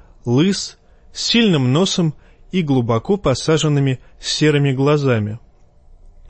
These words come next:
Он мог бы сойти за красивого мужчину, будь у него уши,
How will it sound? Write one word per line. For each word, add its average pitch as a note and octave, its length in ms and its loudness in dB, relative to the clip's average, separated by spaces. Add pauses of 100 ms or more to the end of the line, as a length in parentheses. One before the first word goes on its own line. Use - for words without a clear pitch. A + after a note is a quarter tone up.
(200)
Он B2 140 0
мог C#3+ 300 2
бы C#3 140 2
сойти C3+ 420 0
за C3 160 0
красивого C3 680 0
мужчину, C#3+ 600 0
будь A2+ 280 -2
у A#2+ 40 -2
него B2 320 0
уши, A2+ 480 -6